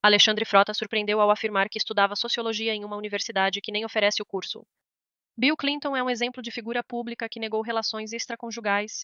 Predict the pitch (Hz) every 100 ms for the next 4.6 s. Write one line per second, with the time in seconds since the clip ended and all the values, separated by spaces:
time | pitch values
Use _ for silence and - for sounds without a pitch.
0 | - 226 226 214 - 208 - 214 214 -
1 | 220 208 208 190 196 - 220 226 - 220
2 | 233 208 208 - _ - 220 233 254 -
3 | 220 208 214 - 220 220 214 196 202 202
4 | 220 - 196 196 208